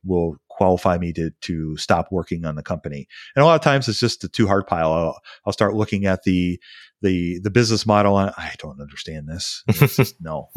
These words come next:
Speaker 1: <laughs> it's just, it's out, it's out of my realm of understanding and I don't wanna put in the work to understand it. It's okay to push the boundaries of your, of your circle of competence, but I think sometimes it's also, it's, it's okay to understand that,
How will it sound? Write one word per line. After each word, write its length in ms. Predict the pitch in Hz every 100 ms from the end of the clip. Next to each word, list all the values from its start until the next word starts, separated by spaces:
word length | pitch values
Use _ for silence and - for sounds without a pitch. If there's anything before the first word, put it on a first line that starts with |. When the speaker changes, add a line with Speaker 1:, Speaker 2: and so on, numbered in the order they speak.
| 135 214 -
Speaker 1:
<laughs> 420 | 233 - - - -
it's 160 | 104
just, 180 | 98 -
it's 220 | - 104 -
out, 220 | 98 104
it's 200 | 123 123
out 120 | 143 147
of 60 |
my 100 | 135
realm 240 | 127 123 120
of 140 | 104
understanding 540 | 107 104 - 107 104
and 100 | 101
I 100 | 95
don't 160 | 98 95
wanna 160 | 98 90
put 200 | - 92
in 100 | 87
the 80 |
work 240 | 87 85 -
to 80 | 82
understand 480 | 78 - 82 78
it. 120 | 67 - _ _ _ _
It's 160 | 127 170
okay 220 | 160 156
to 80 | 131
push 260 | - 127
the 80 | -
boundaries 440 | 101 98 110 110 101
of 160 | 92
your, 400 | 95 90 85 82 - _ - - -
of 160 | 98
your 120 | 98
circle 320 | 87 107 - 92
of 60 |
competence, 600 | - 95 95 113 120 - - _ - _
but 160 | - 98
I 80 | 95
think 180 | 107 98
sometimes 520 | 101 95 98 90 90
it's 180 | 87 -
also, 520 | 90 - 85 80 80 - -
it's, 180 | 98
it's 300 | 98 92 98
okay 240 | 95 - 95
to 80 | 87
understand 540 | 85 80 90 87 80
that, 160 | 80 -